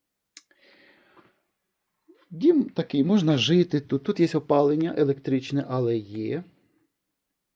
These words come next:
Опалення.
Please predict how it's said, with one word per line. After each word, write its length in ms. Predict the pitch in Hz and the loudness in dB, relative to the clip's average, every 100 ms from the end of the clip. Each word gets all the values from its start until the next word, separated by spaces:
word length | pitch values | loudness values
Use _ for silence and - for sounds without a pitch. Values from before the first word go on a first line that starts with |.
| _ _ _ _ _ _ _ _ _ _ _ _ _ _ _ _ _ _ - | _ _ _ _ _ _ _ _ _ _ _ _ _ _ _ _ _ _ -14
Опалення. 920 | 156 156 160 160 160 156 151 151 156 | -14 -10 -8 -4 -4 -4 -2 -2 -4